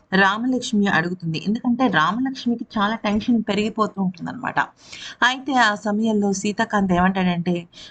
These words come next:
ఒక దాదాపుగా ఒక పది ప్రశ్నలు అడిగితే, అంటే పెళ్ళిని ఎలా ఆపుతారు, మీ ఇంట్లో వాళ్ళకి నిజం ఎలా చెప్తారు,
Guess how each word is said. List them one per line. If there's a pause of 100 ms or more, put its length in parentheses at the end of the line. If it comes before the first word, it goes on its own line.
(280)
ఒక (140)
దాదాపుగా
ఒక
పది
ప్రశ్నలు
అడిగితే,
అంటే (420)
పెళ్ళిని
ఎలా
ఆపుతారు, (480)
మీ
ఇంట్లో
వాళ్ళకి
నిజం
ఎలా
చెప్తారు,